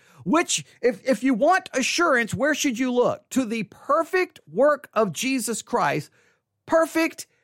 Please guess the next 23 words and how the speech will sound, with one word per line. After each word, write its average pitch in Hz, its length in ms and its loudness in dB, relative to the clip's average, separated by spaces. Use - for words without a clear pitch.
complete. 254 580 0
His 330 300 0
perfect 330 420 -2
righteousness, 233 600 -4
which 214 200 -2
is 190 120 -2
imputed 226 500 -2
to 254 100 -4
me 233 200 -2
by 175 220 0
faith, 156 400 -4
his 330 260 -2
perfect 302 440 -2
sacrifice, 175 720 -2
his 339 280 -2
perfect 285 460 -2
obedience, 196 640 -2
his 320 260 0
perfect 285 440 0
holiness, 190 560 -2
his 330 260 -2
perfect 269 400 -2
righteousness. 247 560 -2